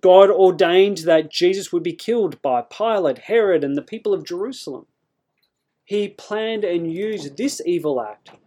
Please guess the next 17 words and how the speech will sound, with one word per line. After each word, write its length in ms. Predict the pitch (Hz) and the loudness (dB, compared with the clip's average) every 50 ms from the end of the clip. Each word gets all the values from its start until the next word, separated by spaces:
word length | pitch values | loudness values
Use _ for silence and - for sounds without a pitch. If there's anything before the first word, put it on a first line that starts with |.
| _ _ _ _ | _ _ _ _
to 100 | - - | -16 -14
bring 240 | - - 202 190 185 | -10 -10 -6 -4 -4
about 400 | 190 - 196 190 190 185 175 160 | -4 -4 -4 -6 -8 -8 -10 -12
good 340 | - 196 226 240 226 170 135 | -8 -4 0 0 0 0 0
for 180 | - - 160 139 | -4 -10 -12 -10
people. 360 | - 131 127 - _ _ _ _ _ _ _ _ _ _ _ _ _ _ _ _ _ _ _ _ _ _ _ _ _ _ _ _ _ _ _ _ _ _ _ _ _ _ _ _ _ | -10 -10 -14 -14 _ _ _ _ _ _ _ _ _ _ _ _ _ _ _ _ _ _ _ _ _ _ _ _ _ _ _ _ _ _ _ _ _ _ _ _ _ _ _ _ _
In 100 | - 143 | -8 -6
the 60 | 147 | -6
same 320 | 143 - - 202 214 214 180 | -4 -2 0 0 0 -2 -2
way, 280 | 131 110 98 92 - - _ _ _ _ _ - - _ _ _ _ _ _ _ - | -4 -4 -6 -8 -14 -20 _ _ _ _ _ -20 -20 _ _ _ _ _ _ _ 0
God 220 | - 175 196 208 | 2 4 4 4
has 120 | 214 202 | 2 -2
chosen 440 | - - - 151 143 139 127 135 135 | -6 -4 0 0 2 0 0 -4 -6
to 100 | 123 139 | -6 -6
save 400 | 127 - - 139 127 123 120 123 | -6 -4 -2 -2 -2 -2 -2 -4
some 300 | - - - 254 285 302 | -8 -8 -6 -4 -4 -4
people 460 | - 139 123 113 - - - - - | -4 -4 -6 -10 -12 -14 -18 -18 -20